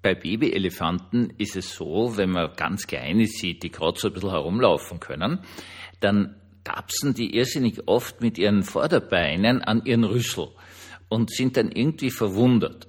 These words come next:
Offenkundig wissen sie noch nicht, dass dieser Rüssel überhaupt zu ihnen gehört. Zweitens einmal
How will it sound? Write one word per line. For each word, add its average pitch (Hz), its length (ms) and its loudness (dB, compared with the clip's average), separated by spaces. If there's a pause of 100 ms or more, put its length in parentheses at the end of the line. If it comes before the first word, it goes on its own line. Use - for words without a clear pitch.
Offenkundig 123 920 -2
wissen 117 400 -6
sie 139 180 -4
noch 117 200 -2
nicht, 120 280 -2
dass 117 120 -4
dieser 98 300 -4
Rüssel 120 420 -2
überhaupt 104 560 2
zu - 100 -6
ihnen 92 320 0
gehört. 78 540 -2
Zweitens - 420 -2
einmal 127 260 2